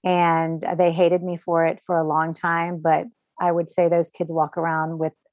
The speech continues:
very little anger or resentment or fear around what happened because we, we worked it out and we continue to, and he is alive and well in our home.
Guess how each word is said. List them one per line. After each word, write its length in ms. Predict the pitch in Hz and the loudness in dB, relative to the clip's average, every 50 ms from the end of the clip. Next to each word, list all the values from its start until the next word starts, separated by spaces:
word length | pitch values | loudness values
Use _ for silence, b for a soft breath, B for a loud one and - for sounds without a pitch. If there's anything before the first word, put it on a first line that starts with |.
| _ _ - | _ _ -10
very 420 | 262 165 160 185 185 190 190 190 185 | -4 2 6 6 8 8 8 6 6
little 340 | 185 180 175 175 170 170 - - | 6 6 6 6 4 4 2 0
anger 380 | 170 170 180 170 175 170 170 - | -2 -2 -2 0 0 0 0 0
or 120 | 170 165 | -2 -2
resentment 580 | 160 160 147 - 165 160 - 170 160 151 156 - - | -2 -2 -2 -4 -6 -6 -6 -4 -4 -4 -4 -6 -6
or 100 | 160 139 | -8 -8
fear 580 | - - - 165 156 151 151 156 160 160 160 - _ _ _ _ _ _ _ _ _ _ _ _ - | -8 -6 -4 -2 0 0 0 0 -2 -4 -6 -10 _ _ _ _ _ _ _ _ _ _ _ _ 2
around 380 | 185 175 165 156 151 156 156 151 | 4 4 6 4 4 4 2 2
what 120 | 156 - | 0 0
happened 480 | 147 165 147 143 - 160 156 156 151 - | 2 0 0 0 0 -4 -4 -6 -6 -6
because 540 | 156 143 - - 160 151 151 143 143 - - - _ _ _ _ _ _ - | -6 -6 -2 0 2 2 2 2 -2 -6 -14 -20 _ _ _ _ _ _ -4
we, 220 | 170 175 170 165 | -2 0 0 0
we 300 | 160 160 185 180 175 175 | 0 -2 -2 0 0 2
worked 420 | 170 156 151 170 170 151 - - - | 2 2 2 2 2 2 0 -2 0
it 80 | 151 151 | 2 2
out 320 | 143 135 139 - - - - _ _ _ _ _ _ _ - | 2 0 -2 -6 -8 -14 -20 _ _ _ _ _ _ _ -4
and 80 | 180 170 | -2 -2
we 80 | 165 | 0
continue 480 | 160 180 170 165 - 202 180 170 165 160 | 0 0 -2 0 0 0 2 2 2 0
to, 440 | 156 - 165 156 156 156 156 - - - | 0 0 0 0 0 0 -2 -4 -6 -8
and 240 | 175 165 156 151 160 | -6 -4 -4 -2 0
he 140 | 185 185 165 | 2 4 4
is 120 | 151 160 | 2 2
alive 580 | - - - 180 175 175 165 170 175 165 175 160 | -2 -4 -2 0 2 2 4 4 4 4 4 2
and 100 | 170 170 | 0 2
well 200 | 156 151 156 160 | 2 4 4 2
in 100 | 156 151 | 2 0
our 120 | 147 139 | -2 -4
home. 480 | 160 - 180 160 156 151 147 151 151 | -2 -2 0 0 0 0 -2 -4 -8